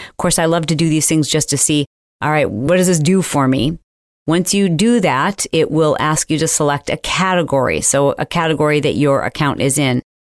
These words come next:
I'll probably change this. For now, I selected speaker because I'm looking to get more speaking opportunities. So by the way, if you've got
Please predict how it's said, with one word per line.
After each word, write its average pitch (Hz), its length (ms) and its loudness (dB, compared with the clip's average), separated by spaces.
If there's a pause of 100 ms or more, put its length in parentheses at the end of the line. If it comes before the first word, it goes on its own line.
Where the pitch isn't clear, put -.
(280)
I'll 214 160 0
probably 220 420 0
change 147 360 0
this. 170 320 0 (320)
For 170 160 -2
now, 170 180 2
I 165 100 2
selected 143 540 0
speaker 196 600 -2 (100)
because 147 260 -2
I'm 131 320 0
looking 143 360 0
to - 80 -8
get - 120 -2
more 135 280 0
speaking 135 400 -2
opportunities. 190 600 -2 (280)
So 131 160 -2
by 131 180 -2
the 165 80 0
way, 156 300 0
if - 180 -4
you've 135 140 -2
got 143 220 -2